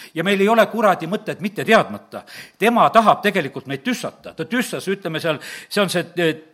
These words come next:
esi-, teise Korintuse seal kas kaks üksteist, et tema mõtted ei ole meile teadmata, ta tahab tegelikult tüssata.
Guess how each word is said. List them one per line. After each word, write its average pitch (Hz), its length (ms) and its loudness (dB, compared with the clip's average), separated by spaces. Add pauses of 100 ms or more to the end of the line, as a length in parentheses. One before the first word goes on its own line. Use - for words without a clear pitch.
(120)
esi-, 175 300 -4 (260)
teise 175 240 -4
Korintuse 147 560 -6
seal 139 240 -4
kas 147 240 -4
kaks 180 300 0
üksteist, - 480 -10 (260)
et 160 180 -12
tema 175 220 -4
mõtted 170 320 -6
ei 151 80 -2
ole 147 160 2
meile 147 240 0
teadmata, 143 540 2
ta 151 100 -8
tahab 160 240 -4
tegelikult 160 480 -8
tüssata. 123 580 -4